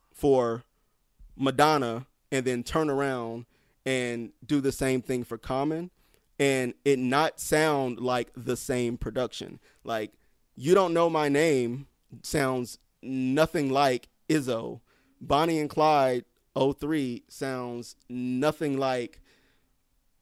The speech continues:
Heartless, like, that eight oh eight and Heartbeats album. Like, th-, like, his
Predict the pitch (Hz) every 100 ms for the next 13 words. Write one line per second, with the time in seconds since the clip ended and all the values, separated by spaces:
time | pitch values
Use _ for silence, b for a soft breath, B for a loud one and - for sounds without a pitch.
0 | _ _ _ - - 160 160 120 98 -
1 | 131 117 113 _ _ 139 131 160 165 151
2 | 151 147 - 139 127 147 139 - 135 127
3 | 131 117 113 113 113 110 - 113 - 113
4 | _ - 139 131 175 175 170